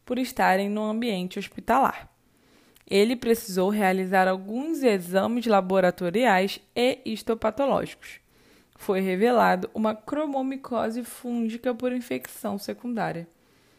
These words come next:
Isso devido aos sinais, sintomas e também a sua história de anamnese em ambiente rural,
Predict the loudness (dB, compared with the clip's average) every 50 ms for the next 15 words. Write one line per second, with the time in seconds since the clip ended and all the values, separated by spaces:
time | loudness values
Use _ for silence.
0 | _ _ _ _ _ -4 -2 -2 -2 -2 -4 -4 -2 2 2 2 2 2 -2 -2
1 | 0 0 0 -2 -6 -8 -6 -2 0 0 2 2 2 0 0 -2 -6 -8 -8 -6
2 | -4 -2 -2 -2 -2 -4 -6 -8 -10 -14 _ _ _ _ _ -10 -8 -4 -2 -2
3 | 0 0 0 0 0 0 -2 -4 -6 -8 -6 -2 2 2 2 2 0 0 -2 -2
4 | -2 0 -2 0 0 0 0 0 0 0 -2 -4 -8 -12 -10 -6 -4 -2 -2 -2
5 | -2 -2 -2 -4 -4 -6 -6 -8 -10 -6 -4 -2 2 4 4 4 4 2 0 -4
6 | -14